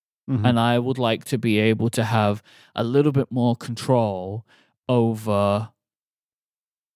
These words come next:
Speaker 2: the way that I can feel about things. So here's the, what I'll say is, I don't want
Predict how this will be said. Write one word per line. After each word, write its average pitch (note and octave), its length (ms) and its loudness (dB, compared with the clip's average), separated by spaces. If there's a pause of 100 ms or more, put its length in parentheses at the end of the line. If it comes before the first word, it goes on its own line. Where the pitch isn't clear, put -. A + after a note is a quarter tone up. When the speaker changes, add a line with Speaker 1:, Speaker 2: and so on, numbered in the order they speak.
(260)
Speaker 2:
the C#3 60 2
way A#2+ 320 2
that A#2 160 0
I A2 140 -2
can A2 160 -2
feel A2+ 340 0
about G2 240 -4
things. - 220 -8
So C#3 140 4
here's F#3 260 -2
the, - 100 -2
what D#3+ 220 -2
I'll E3+ 80 0
say G#2+ 300 -4
is, G2 280 -12 (2750)
I E3 140 0
don't F#3 300 0
want D#3 440 0